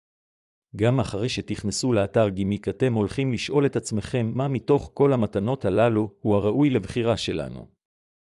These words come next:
התשובה לכך תלויה כמובן במי שאתם הולכים להביא לו את המתנה, אך ככלל, יש להקפיד על שני דברים. הראשון הוא כמובן המקוריות של המתנה,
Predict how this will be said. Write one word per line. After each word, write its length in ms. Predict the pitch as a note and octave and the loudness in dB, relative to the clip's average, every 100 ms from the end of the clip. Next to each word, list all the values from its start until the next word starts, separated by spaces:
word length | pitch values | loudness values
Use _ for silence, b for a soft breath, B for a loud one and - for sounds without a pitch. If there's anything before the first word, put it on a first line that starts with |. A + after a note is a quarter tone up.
| _ _ _ _ - | _ _ _ _ -12
התשובה 460 | F2+ A2+ G2 C3+ | -6 -4 2 4
לכך 440 | D3 - G2 E2+ - | 4 0 -4 -4 -6
תלויה 340 | A2 G#2 B2 | 0 4 4
כמובן 560 | C3 A#2 G2 G2 C3+ A2+ | 2 0 0 0 0 0
במי 220 | G#2 A#2+ | -2 -2
שאתם 360 | A#2 G#2 C3+ B2+ | 0 0 2 0
הולכים 360 | G2+ - C#3 | 0 0 0
להביא 300 | G#2 G2 C3 | 2 2 2
לו 160 | C3+ C#3+ | 4 4
את 120 | C3 | 2
המתנה, 560 | G#2+ G#2 G#2+ F#2+ C#2 B1+ _ _ _ | -2 -2 -4 -4 -8 -10 _ _ _
אך 160 | - E2+ - | -12 -12 -10
ככלל, 560 | F#2+ - C3+ E2+ C2 - _ _ _ - | -6 -2 0 -2 -6 -16 _ _ _ -2
יש 220 | C#3 - | 0 2
להקפיד 460 | A#2+ G2+ - C#3 A#2+ | 2 0 -2 0 0
על 100 | G2+ | 0
שני 320 | - C#3 C#3 | -2 -2 -2
דברים. 500 | G2 G2 D#2 A1+ A#1+ _ _ _ _ _ _ _ _ _ _ | -2 -6 -6 -10 -18 _ _ _ _ _ _ _ _ _ _
הראשון 520 | A2 G2 - E3+ E3+ | -2 -2 2 2 4
הוא 180 | A#2+ - | 0 0
כמובן 460 | G#2+ G#2 G2 B2+ | 0 2 2 2
המקוריות 560 | A#2+ G#2 A2 A2 B2+ C#3 | 0 -2 -2 0 0 0
של 180 | B2 G#2+ | 0 0
המתנה, 540 | G2+ G2+ A#2+ G2 D2+ | 0 0 -2 -2 -6